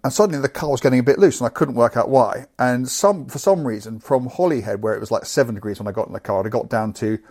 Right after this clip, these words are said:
a degree. And it was still dry,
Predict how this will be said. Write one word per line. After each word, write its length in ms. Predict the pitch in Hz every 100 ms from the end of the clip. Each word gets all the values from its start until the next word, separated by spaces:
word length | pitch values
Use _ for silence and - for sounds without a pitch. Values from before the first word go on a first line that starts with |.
| _
a 80 | 135
degree. 600 | 113 117 127 127 101 - _ _ _ _ _ _ _ -
And 80 |
it 80 | 147
was 80 | 151
still 280 | - 262 165
dry, 560 | 190 214 123 101 110